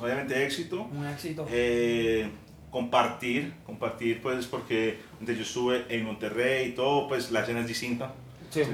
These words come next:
Speaker 3: muy.
Speaker 1: uno entiende que Monterrey es un poquito más high-end por estar, pues, es más cerca a Estados Unidos.
Speaker 3: Son pocos pero locos.
Speaker 1: Sí, son
Speaker 3: Ah,
Speaker 1: pocos pero locos.
Speaker 3: gastan mucho.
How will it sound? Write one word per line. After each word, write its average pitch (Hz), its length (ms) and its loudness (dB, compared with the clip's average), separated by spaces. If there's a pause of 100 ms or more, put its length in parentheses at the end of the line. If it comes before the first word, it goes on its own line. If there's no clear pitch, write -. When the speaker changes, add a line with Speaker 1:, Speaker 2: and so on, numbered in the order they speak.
(160)
Speaker 3:
muy. 101 80 -4
Speaker 1:
uno 104 120 -4
entiende 117 480 0
que 98 440 -2
Monterrey 98 580 -4
es 101 200 -8
un - 500 -20
poquito 120 920 4
más 117 320 4
high-end 123 720 0
por 123 140 4
estar, 113 340 2 (340)
pues, 107 380 -4 (300)
es - 180 -14
más 120 160 4
cerca 131 360 4
a - 60 -2
Estados 110 440 4
Unidos. 117 800 2 (120)
Speaker 3:
Son 214 200 4
pocos 269 320 6
pero 139 220 6
locos. - 460 -2
Speaker 1:
Sí, 127 220 2
son 104 200 -2
Speaker 3:
Ah, - 40 -4
Speaker 1:
pocos 151 300 6
pero 123 140 4
locos. 131 160 8
Speaker 3:
gastan 165 300 8
mucho. - 240 -6